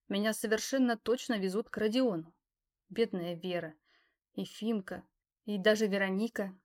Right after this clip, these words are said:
Хотя ей-то должно быть легче всего. Мое похищение и смерть больше всего проедутся по Вере. Бедная моя девочка.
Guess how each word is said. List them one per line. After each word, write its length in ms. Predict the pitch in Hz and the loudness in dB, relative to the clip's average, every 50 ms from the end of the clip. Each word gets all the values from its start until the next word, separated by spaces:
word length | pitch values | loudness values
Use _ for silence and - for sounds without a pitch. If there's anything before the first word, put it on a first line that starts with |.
| _ _ _ _ | _ _ _ _
Хотя 280 | - - 214 - 226 | -10 -8 -4 0 2
ей-то 380 | 214 208 202 226 254 247 - 214 | 2 2 4 4 2 4 2 2
должно 340 | 190 208 208 202 208 226 208 | 2 2 0 0 0 -2 -2
быть 160 | 202 214 - | -2 -2 -2
легче 300 | 208 208 208 - - 226 | 0 -2 -2 -2 -6 -10
всего. 440 | - - - 240 196 185 165 160 - _ _ _ _ _ _ _ _ _ _ _ _ _ _ _ | -6 -4 -4 -4 -2 -4 -6 -6 -8 _ _ _ _ _ _ _ _ _ _ _ _ _ _ _
Мое 240 | - 233 226 233 240 | 4 6 6 6 6
похищение 680 | - - 226 - - 220 - - 269 262 233 208 202 208 | 6 4 2 2 0 -2 0 4 4 6 6 4 2 -2
и 20 | |
смерть 520 | - - 233 226 240 240 220 202 - - - | -2 -2 0 2 2 2 0 0 -4 -8 -6
больше 360 | 196 196 247 262 - - 226 | 0 4 4 4 2 0 -8
всего 280 | - - 240 233 240 | -4 0 2 2 2
проедутся 600 | 214 - 220 208 220 226 240 208 220 214 - 226 | 2 0 0 0 2 2 2 0 0 -2 -2 -6
по 160 | - - 214 214 | -2 -2 -2 0
Вере. 420 | 202 214 202 185 175 - 156 - _ _ _ _ _ _ _ _ _ - | 0 -2 -2 -4 -4 -6 -12 -20 _ _ _ _ _ _ _ _ _ -8
Бедная 460 | 196 190 214 214 185 190 180 180 180 | -2 2 2 2 2 0 -4 -6 -4
моя 260 | 180 185 180 180 185 | -6 -6 -4 -4 -4
девочка. 560 | 185 185 202 185 175 175 - - - - 180 | -4 -2 -2 -4 -4 -6 -10 -14 -14 -14 -18